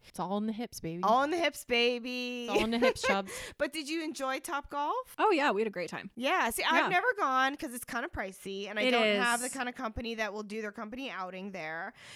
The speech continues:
Speaker 2: But Brock's gone, and he's liked it.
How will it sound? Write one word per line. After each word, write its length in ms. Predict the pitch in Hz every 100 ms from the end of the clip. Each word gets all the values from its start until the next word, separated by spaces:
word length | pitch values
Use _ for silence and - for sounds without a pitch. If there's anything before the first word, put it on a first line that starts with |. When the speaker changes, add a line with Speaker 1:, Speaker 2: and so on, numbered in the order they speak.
| -
Speaker 2:
But 220 | - 233 208
Brock's 320 | 233 - -
gone, 520 | - 170 170 175 190
and 160 | 190 208
he's 240 | 220 226
liked 320 | 156 117 -
it. 480 | 110 117 208 -